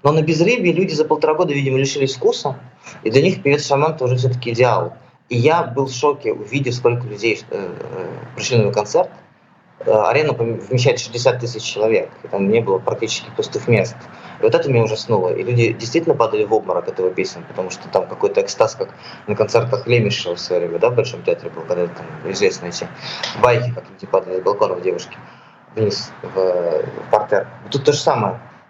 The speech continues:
Значит, э, работает. Значит, у них получилось, вот на примере "Шамана", лишив страну вкуса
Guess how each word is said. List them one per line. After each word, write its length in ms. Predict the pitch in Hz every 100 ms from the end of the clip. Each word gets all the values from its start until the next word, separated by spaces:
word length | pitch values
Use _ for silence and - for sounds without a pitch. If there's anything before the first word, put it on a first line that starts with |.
| _
Значит, 420 | 107 131 139 143 - -
э, 300 | 110 110 - -
работает. 540 | 123 127 123 123 85 - - -
Значит, 260 | 113 -
у 20 | 113
них 100 | 113
получилось, 540 | 117 123 123 185 151 - -
вот 160 | 104 113
на 60 |
примере 320 | 110 113 113 107
"Шамана", 420 | - 110 131 147
лишив 400 | 120 117 180 147 - - - _ _
страну 500 | - - 120 117 104 104
вкуса 400 | - 127 117 -